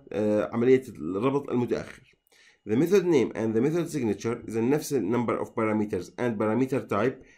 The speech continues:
must be the same although they may have different implementation. اذا هون الفرق بين البوليمورفيزم، آه، عفوًا، ال overriding وال overloading انه بال overriding بيكون كل شيء مطابق تمامًا. Return type، اسم الف-،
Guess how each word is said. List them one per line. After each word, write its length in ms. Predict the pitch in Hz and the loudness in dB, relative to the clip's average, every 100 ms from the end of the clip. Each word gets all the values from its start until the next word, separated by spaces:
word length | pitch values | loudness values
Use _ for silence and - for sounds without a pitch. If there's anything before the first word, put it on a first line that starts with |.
| _ - | _ -4
must 300 | 110 156 156 - - | 0 0 -2 -10 -6
be 220 | 143 147 113 | -4 -2 -4
the 40 | |
same 380 | 110 127 131 139 - | -2 2 2 2 2
although 400 | 110 107 131 135 | 0 2 2 4
they 160 | 113 | 2
may 220 | 107 120 123 | 2 2 0
have 300 | 117 117 98 | -2 -4 -4
different 300 | 110 120 120 - | -6 -4 -4 -6
implementation. 520 | 113 107 87 80 - - - - _ - | -6 -4 -6 -8 -14 -16 -20 -20 _ -6
اذا 180 | 120 117 | -2 0
هون 440 | 123 147 170 - - | 4 4 4 0 -10
الفرق 360 | 113 113 135 - | -8 0 2 2
بين 380 | 104 110 98 - | 0 0 0 -4
البوليمورفيزم، 760 | 104 117 143 139 131 123 98 85 | -2 2 4 2 0 -2 -6 -6
آه، 60 | 90 | -8
عفوًا، 360 | 98 110 101 - - _ - | -8 -6 -6 -8 -18 _ -10
ال 580 | 98 95 92 92 - - _ _ 143 | -8 -6 -6 -6 -8 -12 _ _ 2
overriding 600 | 143 147 135 120 98 90 | 4 4 4 4 2 -2
وال 120 | 92 | -6
overloading 720 | - 143 151 139 127 143 135 | 0 2 4 2 2 0 -2
انه 160 | - 104 | -2 -4
بال 180 | 95 - | -4 -2
overriding 600 | 151 156 151 147 139 139 | 0 2 0 2 0 -2
بيكون 440 | 110 107 135 131 113 | -2 -2 0 -2 -2
كل 280 | 147 151 135 | -6 -4 -6
شيء 260 | - 147 | -6 -2
مطابق 520 | 135 151 127 127 131 | -2 -2 -2 -2 -2
تمامًا. 440 | 127 127 101 82 - - - _ - | -4 -4 -4 -6 -12 -20 -20 _ -16
Return 440 | 101 98 147 143 131 | -8 2 4 4 0
type، 300 | 92 - - _ _ _ - | -8 -10 -16 _ _ _ -8
اسم 220 | 147 147 | -4 0
الف-، 220 | 135 - | 0 -2